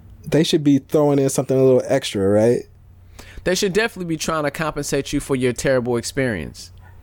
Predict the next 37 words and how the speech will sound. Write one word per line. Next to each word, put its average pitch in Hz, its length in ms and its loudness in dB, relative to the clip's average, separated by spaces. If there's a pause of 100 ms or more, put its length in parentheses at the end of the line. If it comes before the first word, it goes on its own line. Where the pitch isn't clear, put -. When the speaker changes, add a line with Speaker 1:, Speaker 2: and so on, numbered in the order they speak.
(140)
Speaker 1:
Like, 139 180 4
I 147 80 4
went 180 220 2
to 147 440 4 (240)
McDonald's 131 840 2 (200)
and 123 1040 4 (520)
I 127 80 0
asked 139 340 2
for 131 300 4
a - 20 4
McChicken 123 560 2
with 110 100 4
extra 113 280 0
mayo. 110 400 2
They 107 100 0
gave 117 220 2
me, 117 120 4
like, 107 200 2
a 95 80 -2
regular 123 420 4
one. 147 320 2 (800)
And 160 100 2
I 175 60 4
was 165 100 2
like, 156 160 2
"Uh, 175 260 2
whatever. 107 500 0
You 120 80 -2
know, 95 200 2
I 113 60 4
ain't 107 120 2
about 90 160 2
to 92 60 -4
trip 90 200 -4
off 90 140 -2
of 87 180 2
it." 90 120 -2